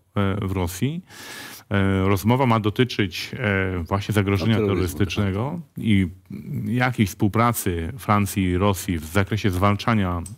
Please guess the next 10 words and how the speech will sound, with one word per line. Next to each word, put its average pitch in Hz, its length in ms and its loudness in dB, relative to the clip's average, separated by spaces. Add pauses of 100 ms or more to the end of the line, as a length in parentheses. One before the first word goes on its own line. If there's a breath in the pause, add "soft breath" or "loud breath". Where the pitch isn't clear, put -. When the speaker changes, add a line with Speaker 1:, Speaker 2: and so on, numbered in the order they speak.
Speaker 1:
e, 95 120 -6
te-, 98 300 -2
tego 95 280 0
typu, 92 440 -2 (280)
e, 87 40 -4
zagrożeń, 92 600 0 (580 loud breath)
ale 120 200 6
natychmiast 131 640 2
staje 92 360 2
się 90 420 0